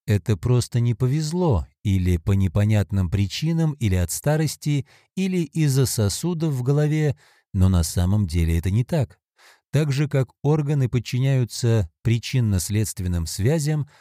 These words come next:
как физические симптомы запускаются стрессами, так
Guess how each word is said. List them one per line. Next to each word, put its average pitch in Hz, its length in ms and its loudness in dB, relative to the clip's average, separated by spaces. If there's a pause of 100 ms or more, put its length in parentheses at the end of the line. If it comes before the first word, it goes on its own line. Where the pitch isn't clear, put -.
(160)
как 156 180 -2
физические 160 640 -2
симптомы 143 760 0
запускаются 120 840 0
стрессами, 156 760 0 (360)
так 120 260 0